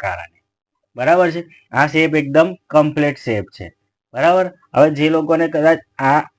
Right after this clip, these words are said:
આ શેપ આવડતો હોય તો વાત અલગ છે, પણ જે લોકોને ના ફાવતો હોય તે લોકો માટે આ બેસ્ટ ઓપ્શન છે, બરાબર? અને જે લોકોને ફર્મા હોય તે લોકોને તો ટેન્શન છે જ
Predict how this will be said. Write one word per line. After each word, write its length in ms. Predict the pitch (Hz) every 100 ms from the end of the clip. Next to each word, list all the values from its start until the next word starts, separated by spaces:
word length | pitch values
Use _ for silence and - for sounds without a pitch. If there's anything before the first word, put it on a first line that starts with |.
| -
આ 100 | 147
શેપ 280 | 147 147 151
આવડતો 480 | 131 127 160 160 165
હોય 160 | 175
તો 100 | 170
વાત 220 | 170 165
અલગ 240 | 165 170 170
છે, 80 | - 151
પણ 180 | 156 156
જે 140 | 147
લોકોને 280 | 151 156 170
ના 220 | 151 165 170
ફાવતો 260 | 160 131 139
હોય 100 | 143
તે 100 | 143
લોકો 200 | 147 151
માટે 260 | 147 143 147
આ 120 | 151 139
બેસ્ટ 260 | 143 156 151
ઓપ્શન 360 | 123 - 104 95
છે, 120 | 90 82 _ _ -
બરાબર? 320 | 139 180 196 160 _ -
અને 100 | 135 139
જે 120 | 151
લોકોને 340 | 156 151 160 165 160
ફર્મા 360 | 139 139 156 147
હોય 240 | 156 170
તે 140 | 143 147
લોકોને 260 | 151 156
તો 60 | 165
ટેન્શન 420 | 160 143 131 156 160
છે 200 | -
જ 40 | 170